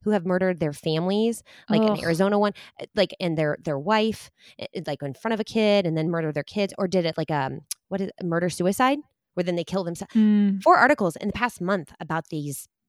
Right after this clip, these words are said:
Speaker 1: people around the
Speaker 2: That's
Speaker 1: U S even.
Speaker 2: awful.
Speaker 1: They were all in the U S too. Um, so yes, I'm, I'm aware of that.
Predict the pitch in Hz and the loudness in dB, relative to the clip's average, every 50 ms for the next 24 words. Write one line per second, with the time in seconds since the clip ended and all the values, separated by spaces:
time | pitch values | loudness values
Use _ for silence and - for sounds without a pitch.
0 | _ _ - - 208 - 175 170 156 147 160 160 156 147 151 147 139 151 170 180 | _ _ -8 -6 -4 -2 0 0 0 0 -2 -2 -2 -2 -6 -6 -6 -2 0 2
1 | 190 185 190 202 180 170 - 135 - 180 180 190 160 147 160 160 170 180 196 185 | 4 4 4 4 0 -2 -4 -6 -6 -6 -4 -2 0 2 4 6 6 6 6 4
2 | 180 170 165 170 175 180 160 135 - - - 196 180 139 123 131 - _ _ _ | 2 -2 -2 0 0 0 -2 -4 -8 -8 -6 -4 -4 -4 -4 -8 -12 _ _ _
3 | _ _ _ _ _ _ _ _ _ _ _ _ - 214 208 190 175 165 160 147 | _ _ _ _ _ _ _ _ _ _ _ _ -2 0 2 2 2 0 -2 -4
4 | 147 - _ _ - - - - - _ - - 240 226 - 190 196 165 147 - | -8 -12 _ _ -20 -20 -20 -20 -20 _ 0 2 2 2 2 2 2 2 2 0
5 | 160 - 170 - - 175 175 170 165 160 151 147 147 147 135 - - | -2 -2 -2 -2 0 0 2 2 2 2 0 0 0 -2 -4 -4 -6